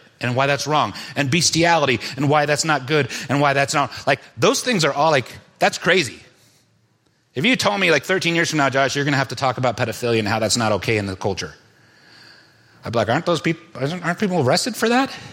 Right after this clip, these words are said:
And so things are trending and changing very quickly.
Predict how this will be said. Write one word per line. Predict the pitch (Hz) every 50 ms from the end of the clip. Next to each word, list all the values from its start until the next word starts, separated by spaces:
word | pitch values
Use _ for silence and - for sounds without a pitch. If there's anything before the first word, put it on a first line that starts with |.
| - - - - - - - - - _ _ _ _ _ _ _ _ _ _ _ _ _ _ _ _ _ _ - - _ _ _ _ _ _ _ _ _ _ _ -
And | 139 139
so | - 180 175
things | - - 185 202 240 233 - 208
are | 175
trending | 143 - - - - 190 185 185 180 202 185
and | 170 147 131
changing | 123 - - 135 185 185 170 143 151 135 120
very | 113 98 92 139 180 185 190 185 180 190 185
quickly. | - - - - - 170 - - - 151 135 92 85